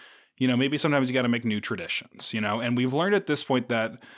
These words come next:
the reason Carol is kind of the way she is around Christmas is her husband left her right before Thanksgiving, like, in November. And she was like,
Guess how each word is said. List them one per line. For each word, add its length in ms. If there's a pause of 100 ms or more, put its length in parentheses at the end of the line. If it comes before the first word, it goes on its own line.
(180)
the 120
reason 560
Carol 580
is 240
kind 240
of 20
the 80
way 180
she 280
is 200
around 300
Christmas 600
is 340
her 280
husband 540
left 280
her 180
right 320
before 680 (500)
Thanksgiving, 1040 (480)
like, 140
in 100
November. 800 (440)
And 440
she 500
was 420
like, 560